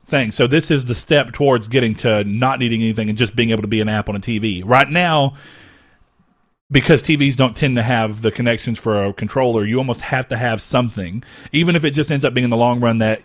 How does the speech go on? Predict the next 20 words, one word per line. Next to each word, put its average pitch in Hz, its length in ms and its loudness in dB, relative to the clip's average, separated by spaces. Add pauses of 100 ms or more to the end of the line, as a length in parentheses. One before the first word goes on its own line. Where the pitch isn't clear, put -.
all 123 180 6
you 123 120 4
have 117 160 0
to 107 60 -4
buy 107 240 -2
is 104 120 0
essentially 104 480 -2
a 98 60 -2
Bluetooth 107 720 -2
adapter 104 420 -4
so 107 120 -8
that 101 80 -8
you 107 80 -4
can 104 220 -6
Bluetooth 110 480 -4
something 107 240 -4
to 104 80 -8
your 98 100 -6
T 151 200 0
V. 101 200 -4